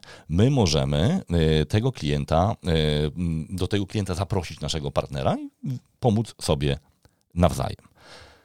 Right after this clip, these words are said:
Zanim tak naprawdę, mm, tą dosprzedaż, e, uruchomimy, mm,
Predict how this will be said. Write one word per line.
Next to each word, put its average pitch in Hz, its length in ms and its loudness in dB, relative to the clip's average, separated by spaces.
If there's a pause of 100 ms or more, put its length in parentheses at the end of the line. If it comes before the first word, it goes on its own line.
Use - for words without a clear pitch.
(1080)
Zanim 107 480 2 (220)
tak - 160 -4
naprawdę, 104 580 2 (100)
mm, 101 200 -2 (320)
tą 90 320 2
dosprzedaż, 107 680 2
e, 82 320 2
uruchomimy, 101 920 2 (120)
mm, 87 680 0